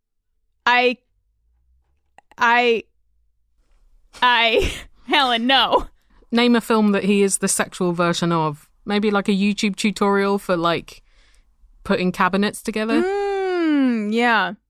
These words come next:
Speaker 2: Or one of those forty-minute videos about guitar headstocks.
Speaker 1: Let me tell you all there is to know about these tuning pegs. Uh, are you telling me Veronica and Piz have been dating for, like, nine years at this point?
Speaker 2: No.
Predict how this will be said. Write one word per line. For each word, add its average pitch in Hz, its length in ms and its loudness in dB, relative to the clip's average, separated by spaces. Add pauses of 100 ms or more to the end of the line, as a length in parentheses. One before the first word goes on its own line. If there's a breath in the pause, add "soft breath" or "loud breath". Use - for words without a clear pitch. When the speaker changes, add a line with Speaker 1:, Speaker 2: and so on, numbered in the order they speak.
Speaker 2:
Or 214 120 2
one 226 120 6
of 220 60 4
those 214 180 2
forty-minute 220 480 2
videos 196 380 2
about 180 220 0
guitar 190 420 0
headstocks. - 640 -4
Speaker 1:
Let 220 80 -2
me 226 100 -2
tell 214 180 -2
you 208 140 0
all 208 180 2
there 254 160 2
is 240 280 0
to 233 100 -2
know 208 260 0
about 185 220 -2
these 214 160 -8
tuning 185 340 -6
pegs. 185 520 -6 (260)
Uh, 494 640 4 (480)
are 320 100 4
you 403 220 -4
telling 359 420 2
me 311 440 0 (580)
Veronica 320 680 2
and 285 180 -2
Piz 294 240 2
have 302 80 0
been 262 160 2
dating 254 300 2
for, 240 240 0
like, 214 240 -4
nine 214 420 0
years 214 320 -2
at 262 140 0
this 302 160 -2
point? 370 420 -2 (180)
Speaker 2:
No. 220 340 4